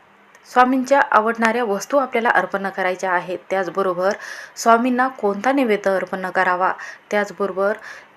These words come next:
रात्री झोपत असताना आपल्याला कोणतं मंत्र म्हणायचं आहे, ते आपण या व्हिडिओमध्ये संपूर्ण माहिती बघणार आहोत. शुभांगी लाईफस्टाईलमध्ये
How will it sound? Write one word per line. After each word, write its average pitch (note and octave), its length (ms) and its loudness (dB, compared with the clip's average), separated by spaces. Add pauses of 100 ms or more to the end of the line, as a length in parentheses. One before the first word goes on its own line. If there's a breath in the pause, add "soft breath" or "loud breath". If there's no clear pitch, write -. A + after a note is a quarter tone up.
(120)
रात्री G3 400 0
झोपत G3+ 400 2
असताना F#3+ 420 -4 (160)
आपल्याला F#3+ 380 0
कोणतं G3+ 460 -6
मंत्र A3 320 -4
म्हणायचं F#3 400 -4
आहे, E3 240 0 (400 loud breath)
ते C4+ 60 6
आपण G3 340 2
या G3 80 -4
व्हिडिओमध्ये F#3 480 -6
संपूर्ण G3 480 -6
माहिती G3 420 -6
बघणार F3 360 -2
आहोत. F3 260 -4 (460 loud breath)
शुभांगी B3 340 0
लाईफस्टाईलमध्ये B3 680 -2